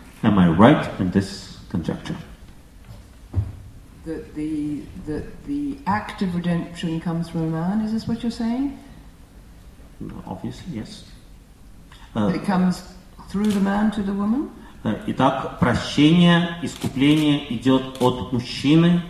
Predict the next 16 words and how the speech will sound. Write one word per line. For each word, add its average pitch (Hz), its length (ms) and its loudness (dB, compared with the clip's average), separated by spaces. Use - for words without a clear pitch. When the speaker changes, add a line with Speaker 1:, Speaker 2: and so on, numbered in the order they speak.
Speaker 1:
э, 107 320 -2
и - 500 -4
к 98 60 -6
женщине 98 640 2
оно 92 160 0
приходит, 90 460 -2
да? 127 440 -2
Вы 110 140 0
об - 160 6
этом 101 220 4
говорите? 92 320 -2
Нет. - 120 -8
Speaker 2:
The 190 140 0
thing 285 220 8
about 180 440 10
film 131 600 4